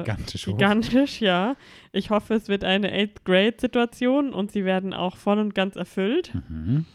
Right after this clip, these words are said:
Speaker 2: Äh, ich kann es kaum erwarten. Die ganze Welt spricht schon darüber, weil er überall schon rausgekommen ist und bei uns leider erst Ende September
Speaker 1: Und
Speaker 2: kommt.
Speaker 1: du durftest ihn immer noch nicht gucken.
Speaker 2: Genau, und ich will,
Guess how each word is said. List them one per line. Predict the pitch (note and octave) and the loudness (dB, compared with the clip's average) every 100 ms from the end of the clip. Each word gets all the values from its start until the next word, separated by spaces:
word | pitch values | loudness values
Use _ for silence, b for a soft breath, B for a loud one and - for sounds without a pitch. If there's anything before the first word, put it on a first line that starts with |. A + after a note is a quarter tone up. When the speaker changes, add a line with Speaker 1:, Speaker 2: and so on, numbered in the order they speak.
| b b b b b - | b b b b b -10
Speaker 2:
Äh, | G3+ G3 F#3+ F#3 | -6 -4 -4 -6
ich | - | -6
kann | A3+ G#3+ | -6 -6
es | - | -2
kaum | G#3 G3 | 0 2
erwarten. | F#3+ F3+ E3+ A3 - C4+ | 2 0 0 -2 -2 -2
Die | B3 | 0
ganze | G3 G#3 G3 | 0 0 0
Welt | F#3+ F#3+ | 0 0
spricht | - A3+ B3 | 0 -2 -2
schon | - A#3+ | -2 -2
darüber, | A#3 A#3+ B3 | 0 2 2
weil | G3+ F#3+ | 2 2
er | F#3 | 2
überall | F#3 F#3+ E3+ F#3+ | 0 0 0 0
schon | - F#3+ F#3+ F3 _ B B B - | 0 -2 -2 -4 _ B B B 0
rausgekommen | F3 G#3+ - A#3 A#3+ A#3 A#3 | 2 2 0 -2 2 2 2
ist | - A3+ - - | -2 -4 -4 -8
und | - F#3+ F#3+ F#3+ - | -2 0 0 -2 -2
bei | F#3 | -2
uns | F3+ G3+ | 0 -2
leider | G3+ F#3+ F#3 | -2 -4 -2
erst | F#3+ F#3 - | -4 -8 -8
Ende | G3 G3 | -6 -6
September | F#3+ - - A3 A3 E3 E3 | -6 -8 -6 -4 -4 -4 -4
Speaker 1:
Und | |
Speaker 2:
kommt. | G#2+ | -2
Speaker 1:
du | A2+ A#2+ | 0 0
durftest | B2 C3 A#2+ C3 - | -2 -4 -4 -6 -4
ihn | C3 | -4
immer | C3 C3+ | 0 0
noch | C#3 | 0
nicht | C#3+ B2+ | -2 -4
gucken. | - D#3 F2 E2+ | -12 -16 -16 -4
Speaker 2:
Genau, | G#3+ A3+ A3+ | 0 4 6
und | F#3+ | 6
ich | G3 - | 4 6
will, | G#3 | 6